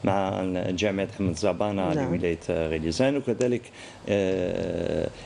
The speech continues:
Speaker 1: اتفاقية مع مصالح الفلاحية لولاية غليزان، وكذلك مديرية التكوين والتعليم المهني.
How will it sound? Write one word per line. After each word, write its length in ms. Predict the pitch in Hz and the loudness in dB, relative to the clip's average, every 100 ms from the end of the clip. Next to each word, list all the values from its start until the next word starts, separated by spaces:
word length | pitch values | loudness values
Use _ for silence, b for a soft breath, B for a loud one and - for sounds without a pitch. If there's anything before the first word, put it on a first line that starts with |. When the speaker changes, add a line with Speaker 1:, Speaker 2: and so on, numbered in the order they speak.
| - - | -14 -4
Speaker 1:
اتفاقية 580 | 90 113 - 117 110 | 0 2 2 2 0
مع 540 | 101 107 101 98 98 92 92 98 - | 0 -2 0 0 -2 -2 -4 -4 -2
مصالح 500 | 92 98 - 117 - | -2 0 2 0 0
الفلاحية 480 | 92 98 87 107 92 | -4 -4 0 0 2
لولاية 320 | 92 87 87 90 | 0 0 -2 -2
غليزان، 360 | 82 85 127 | -2 0 2
وكذلك 640 | 117 107 107 107 104 113 B B - | 2 0 0 0 -2 -6 B B -2
مديرية 380 | 98 107 110 98 - | 2 4 2 2 -6
التكوين 380 | - - 107 | -6 0 2
والتعليم 480 | 104 - 95 113 110 - | 2 0 2 4 2 0
المهني. 500 | 107 98 87 80 | 0 0 0 0